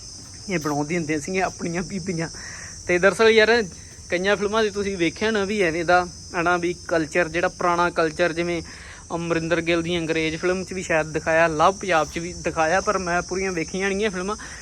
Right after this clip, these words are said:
ਪਰ ਬਈ, ਇਹ ਕਈ ਫਿਲਮਾਂ 'ਚ ਵਿਖਾਇਆ ਗਿਆ ਯਾਰ ਇਵੇਂ ਦਾ ਆਪਣਾ ਪੁਰਾਣਾ ਕਲਚਰ।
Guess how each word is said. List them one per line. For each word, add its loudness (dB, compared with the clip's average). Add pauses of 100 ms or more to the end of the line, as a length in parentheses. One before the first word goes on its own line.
(180)
ਪਰ 4
ਬਈ, 6
ਇਹ 6 (300)
ਕਈ 8
ਫਿਲਮਾਂ 4
'ਚ -2
ਵਿਖਾਇਆ 4
ਗਿਆ 2
ਯਾਰ 2
ਇਵੇਂ 0
ਦਾ 2
ਆਪਣਾ -2
ਪੁਰਾਣਾ -2
ਕਲਚਰ। -2